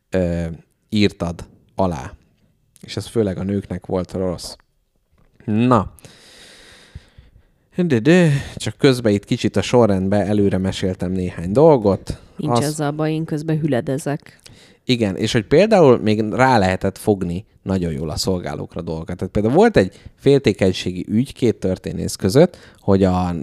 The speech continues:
Speaker 1: valamilyen, nem tudom én, milyen napóleoni háborúk, vagy val-, nem, nem is napó-, mindegy, valaminek a történetét az egyik megírta, és a másik is meg évek óta mondta, hogy na, azt ő majd megírja, de nem sikerült neki. Úgyhogy a másik, amikor elkészült a könyve, kölcsön adta neki,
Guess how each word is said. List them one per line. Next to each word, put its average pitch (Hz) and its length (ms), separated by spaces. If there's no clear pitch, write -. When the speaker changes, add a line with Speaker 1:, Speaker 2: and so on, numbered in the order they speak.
Speaker 1:
valamilyen, 117 640
nem 120 260
tudom 117 340
én, 104 140
milyen 98 220
napóleoni 117 640
háborúk, 113 560
vagy 98 220
val-, 151 240
nem, 135 260
nem 120 240
is 104 140
napó-, 95 260
mindegy, 127 280
valaminek 123 460
a 117 40
történetét 107 600
az 98 120
egyik 104 280
megírta, 107 600
és 107 120
a 117 60
másik 131 380
is 107 120
meg 113 240
évek 110 400
óta 107 220
mondta, 104 320
hogy 98 80
na, 110 200
azt - 240
ő 107 100
majd 98 180
megírja, 127 420
de 98 100
nem 98 140
sikerült 120 540
neki. 101 320
Úgyhogy 135 560
a - 120
másik, 110 380
amikor 98 280
elkészült 95 720
a 90 260
könyve, 123 560
kölcsön 104 400
adta 139 260
neki, 156 400